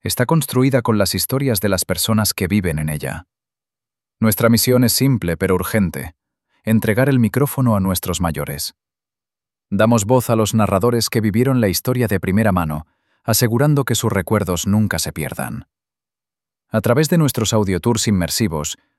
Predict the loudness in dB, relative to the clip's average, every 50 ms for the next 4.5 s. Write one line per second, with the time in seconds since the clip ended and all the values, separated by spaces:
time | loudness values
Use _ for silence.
0 | _ _ 0 0 0 2 2 0 2 2 4 4 4 2 2 2 2 2 2 0
1 | 0 -2 -2 -2 -2 -2 0 0 0 2 2 2 0 0 0 -2 -2 -2 -2 -4
2 | -4 -2 0 0 0 0 -2 -4 -6 -6 -6 -6 -4 -4 -4 -2 -2 -2 -4 -4
3 | 0 0 0 0 0 0 -2 -2 -2 -2 -2 -2 -2 -2 -2 -2 -2 -2 -4 -2
4 | -2 0 2 2 2 2 0 0 -4